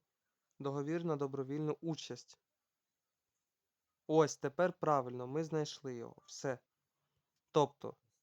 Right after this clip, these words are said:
якщо ви нажали внизу, е, на слово «договір», е, на добровільну участь, але вас випадає на вікно:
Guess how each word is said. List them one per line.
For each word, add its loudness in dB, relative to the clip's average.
якщо 6
ви 6
нажали 6
внизу, -2
е, -14
на 0
слово 0
«договір», 0
е, -6
на -2
добровільну 0
участь, -8
але -2
вас -2
випадає -2
на -2
вікно: -4